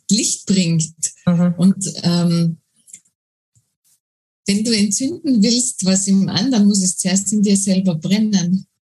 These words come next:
Speaker 2: Ja, das stimmt. <laughs> Ja. Ja, und bei mir ist halt auch so, dass ich zum Beispiel jetzt nicht aus einer Ausbildung gemacht hab, aber ich probiere schon, dass ich jedes Jahr irgendein Kraut oder irgendwas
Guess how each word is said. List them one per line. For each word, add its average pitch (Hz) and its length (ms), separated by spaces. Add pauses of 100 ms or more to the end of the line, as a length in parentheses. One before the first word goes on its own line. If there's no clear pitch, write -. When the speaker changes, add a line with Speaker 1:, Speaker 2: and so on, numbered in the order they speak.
(640)
Speaker 2:
Ja, 190 120
das 196 240
stimmt. 175 460 (300)
<laughs> 202 460
Ja. - 220 (800)
Ja, 208 180
und 220 200
bei 208 120
mir 220 220
ist 277 100
halt 233 140
auch 208 160
so, 233 140
dass 208 240
ich 226 180
zum 208 180
Beispiel 208 460
jetzt 190 460
nicht 220 200
aus 202 220
einer 175 180
Ausbildung 254 480
gemacht 202 360
hab, 220 120
aber 185 320 (340)
ich 190 100
probiere 214 420
schon, 226 240
dass 214 200
ich 202 100
jedes 208 520
Jahr 185 380
irgendein 196 460
Kraut 185 380
oder 180 280
irgendwas 180 680